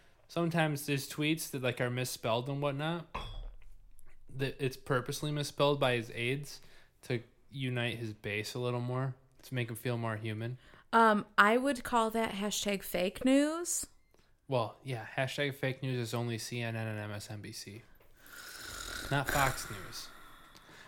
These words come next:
Speaker 1: Anyways, all right, next one. Many re-, many more Republican voters showed up yesterday than the fake news thought possible. <laughs>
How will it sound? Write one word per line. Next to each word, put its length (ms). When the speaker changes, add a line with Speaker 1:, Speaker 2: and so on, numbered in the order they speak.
Speaker 1:
Anyways, 320
all 100
right, 160
next 220
one. 120
Many 240
re-, 140
many 260
more 240
Republican 540
voters 300
showed 200
up 80
yesterday 440
than 120
the 60
fake 400
news 240
thought 340
possible. 640
<laughs> 80